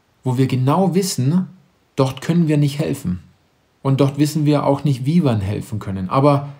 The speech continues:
wir finden's erstmal gemeinsam heraus. Und wenn Sie dann sagen, "Das macht Sinn, dass wir dort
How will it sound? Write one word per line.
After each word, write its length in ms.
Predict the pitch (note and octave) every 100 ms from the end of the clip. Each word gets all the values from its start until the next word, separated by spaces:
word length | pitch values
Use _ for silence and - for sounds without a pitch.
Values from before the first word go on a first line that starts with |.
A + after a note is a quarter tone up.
| _ -
wir 100 | C#3
finden's 380 | C#3 F3+ F3+ C#3+
erstmal 400 | D#3 C#3+ C#3+ C3
gemeinsam 480 | B2+ B2 C#3 C#3 A#2+
heraus. 580 | A#2+ B2+ C3+ G2+ - - _ _ _ _ -
Und 100 | C3
wenn 80 | C3+
Sie 80 |
dann 180 | C#3+ D#3+
sagen, 440 | D3 C#3+ D#3 C#3 A#2
"Das 180 | A2+
macht 180 | C3 A2
Sinn, 320 | - F#3 C3
dass 220 | G2+ G2 -
wir 80 |
dort 420 | A2 A2+ - -